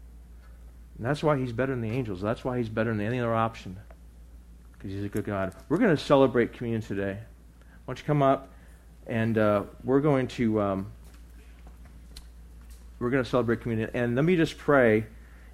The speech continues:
and then, uh, while the elements are being passed out, just, just have some time with reflection with you and the Lord.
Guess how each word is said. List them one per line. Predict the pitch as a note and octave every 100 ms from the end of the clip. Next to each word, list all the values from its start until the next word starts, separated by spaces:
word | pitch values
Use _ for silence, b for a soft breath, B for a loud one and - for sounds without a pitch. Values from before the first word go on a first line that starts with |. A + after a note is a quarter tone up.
| -
and | B2+
then, | C3 B2+ B2+ - -
uh, | A2+ G#2+ G#2 G2 - -
while | B2 B2+ C3+ C#3+ C#3
the | G#2 A#2+ -
elements | C3 C3+ C3
are | A#2+
being | A#2
passed | A2 B2+ A#2+ -
out, | B2 A2
just, | B2+ E3+ - - - - - B B B -
just | G3+
have | G3+ F3+
some | D#3
time | D3 D#3+ D3
with | C3+ A2+
reflection | B2+ - C3+ C3+ C#3
with | A2+
you | A#2+ C3
and | A#2+
the |
Lord. | G#2 A2+ A2 G2